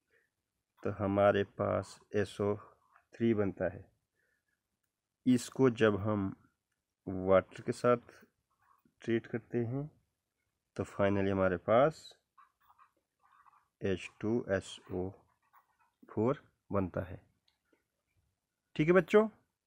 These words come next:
तो बच्चों, ये था oxygen के बारे में, यानी कि oxygen जब oxidizing agent का काम करता है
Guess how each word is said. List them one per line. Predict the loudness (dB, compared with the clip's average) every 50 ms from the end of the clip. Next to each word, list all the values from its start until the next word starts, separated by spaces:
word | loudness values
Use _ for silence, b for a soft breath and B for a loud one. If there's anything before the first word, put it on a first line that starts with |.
| _ _ _ _ _ _ _ _ _ _ _ _ b b b b b _ _ -6
तो | -2 0
बच्चों, | 0 0 0 0 0 2 2 2 2 0 -4 -12 _ _ _ _ _ _ _ -4
ये | 0 2 2 2
था | 2 2 4 6 6 6 4 2 0 -6 -12 _ _ _ -2 0
oxygen | 0 0 0 -2 -6 -2 0 0 0 0
के | 0 0 2
बारे | 4 4 4 4 4
में, | 2 0 -2
यानी | -2 -2 0 0 0 -2 -2
कि | -2 0 0 2 2 2
oxygen | 2 0 0 -4 -6 -8 -6 -4 -2 0 0 0
जब | 0 0 0 0
oxidizing | 0 -2 -2 -6 -10 -6 -4 -4 -4 -2 -2 -2 -2
agent | -2 -4 -6 -6
का | -6 -6 -4
काम | -2 0 0 0 -2
करता | -4 -8 -6 -4 -2 -2 -2
है | -2 -4 -2 -2 -2 -2